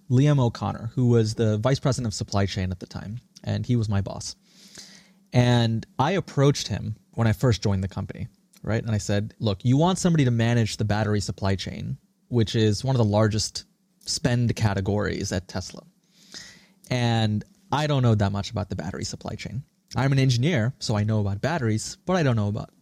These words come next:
that much about this. But the resource that I have that you need is I will go anywhere, anytime, for any reason to get a deal done." And so he looked at me and said, "Okay, fine, you're gonna take this job and you're gonna travel nonstop." And so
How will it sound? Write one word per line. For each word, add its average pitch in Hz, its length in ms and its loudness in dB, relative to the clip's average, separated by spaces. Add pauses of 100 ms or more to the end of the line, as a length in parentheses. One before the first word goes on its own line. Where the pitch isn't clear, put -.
(140)
that 104 160 -2
much 104 160 -8
about - 240 -8
this. - 240 -14 (800)
But 127 140 2
the 139 100 4
resource 190 520 4
that 117 100 -2
I 139 140 2
have 101 280 2
that 104 80 0
you 123 220 2
need 107 260 -4 (220)
is 123 280 4
I 143 140 0
will 185 140 6
go 120 420 4
anywhere, 135 640 2 (800)
anytime, 135 580 0 (560)
for - 260 0
any 165 220 2
reason 117 460 4 (340)
to 127 80 2
get 113 140 2
a 101 60 -2
deal 101 200 -2
done." - 240 -12 (1300)
And 110 80 0
so 120 100 2
he 113 80 6
looked 120 220 6
at 131 60 -2
me 127 120 2
and 123 100 0
said, 131 120 2
"Okay, 160 240 2
fine, 156 300 0
you're 113 140 0
gonna 139 140 0
take 143 220 0
this 123 120 -2
job 165 280 0
and 123 80 0
you're 120 100 2
gonna 127 140 2
travel 135 360 0
nonstop." 139 560 -2
And 117 100 -2
so 113 400 4